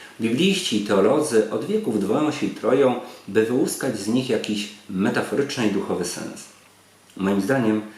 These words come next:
mimo dobrych intencji uczonych, ich zabiegi są jednak marnawe.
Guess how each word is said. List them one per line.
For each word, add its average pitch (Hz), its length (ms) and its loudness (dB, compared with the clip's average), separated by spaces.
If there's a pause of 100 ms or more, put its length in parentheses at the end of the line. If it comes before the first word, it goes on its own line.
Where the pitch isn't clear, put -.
(200)
mimo 107 220 2
dobrych 110 340 0
intencji 131 600 0
uczonych, 107 460 0 (480)
ich 117 140 0
zabiegi 139 460 2
są 143 100 -2
jednak 135 200 -2
marnawe. 127 560 -2